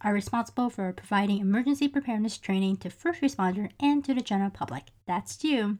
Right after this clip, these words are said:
You probably have met them. They're the folks that are in the ambulance, um, the first responders, and even at your local public health department, fire department, police, hospital. Emergency preparedness specialists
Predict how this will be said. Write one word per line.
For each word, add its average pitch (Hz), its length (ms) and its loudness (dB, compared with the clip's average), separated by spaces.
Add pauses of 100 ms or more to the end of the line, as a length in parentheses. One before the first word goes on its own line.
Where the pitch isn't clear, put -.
(640)
You 339 60 4
probably 453 340 6
have 269 140 6
met 226 280 2
them. 175 480 -2
They're 220 340 2 (160)
the 277 60 -4
folks 339 400 0
that 240 120 6
are 208 240 4 (220)
in 226 140 4
the 220 140 2
ambulance, 170 720 -4 (280)
um, 196 380 6
the 196 60 2
first 247 300 -2
responders, 190 920 0 (200)
and 269 160 -2
even 359 380 4
at 247 180 2
your 214 80 0
local 240 440 2
public 208 320 -6
health - 200 -6
department, 196 720 -2 (300)
fire 202 200 4
department, 262 960 6
police, 262 800 2 (200)
hospital. 233 720 2 (400)
Emergency 339 440 8
preparedness 240 420 4
specialists 190 680 0